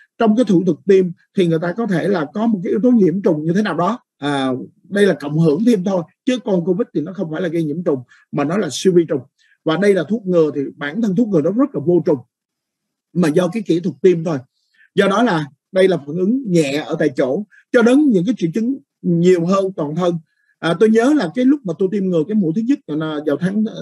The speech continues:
tháng thứ ba năm hai nghìn không trăm hai mươi mốt thì tôi bị ho, ho khan hai tuần. Ho khan không có lý do, không có sốt, không có gì hết, ho khan hai tuần. Và ở bệnh viện của tôi thì có hai người như vậy. Đó. Thì có thể là các bạn có thể có những cái triệu chứng khác.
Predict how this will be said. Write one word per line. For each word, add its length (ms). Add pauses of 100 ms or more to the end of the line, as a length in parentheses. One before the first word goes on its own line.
tháng 160
thứ 80
ba 200
năm 140
hai 100
nghìn 180
không 160
trăm 140
hai 120
mươi 140
mốt 220 (420)
thì 100
tôi 120
bị 140
ho, 320 (260)
ho 220
khan 300
hai 160
tuần. 200 (640)
Ho 120
khan 360
không 180
có 60
lý 160
do, 220
không 180
có 60
sốt, 340
không 120
có 80
gì 180
hết, 200 (180)
ho 120
khan 200
hai 120
tuần. 180 (420)
Và 160
ở 140
bệnh 240
viện 220
của 100
tôi 200
thì 100
có 80
hai 320
người 240
như 60
vậy. 180 (460)
Đó. 240 (320)
Thì 300 (440)
có 180
thể 220
là 100
các 160
bạn 220
có 180
thể 200
có 60
những 200
cái 120
triệu 140
chứng 140
khác. 300